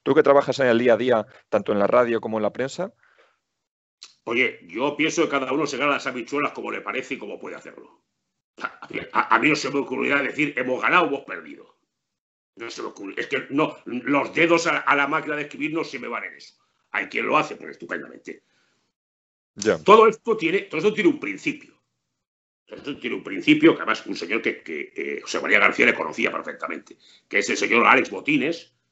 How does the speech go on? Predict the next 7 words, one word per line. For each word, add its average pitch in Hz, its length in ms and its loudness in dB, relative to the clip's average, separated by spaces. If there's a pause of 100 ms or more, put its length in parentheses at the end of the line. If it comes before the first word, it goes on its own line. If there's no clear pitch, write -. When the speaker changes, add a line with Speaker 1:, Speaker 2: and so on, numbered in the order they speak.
(260)
Speaker 2:
que - 120 -12
gloria 107 340 -4
esté, - 560 0
periodista 78 500 -10
de 78 60 -12
Radio 92 220 -6
Barcelona, 131 520 0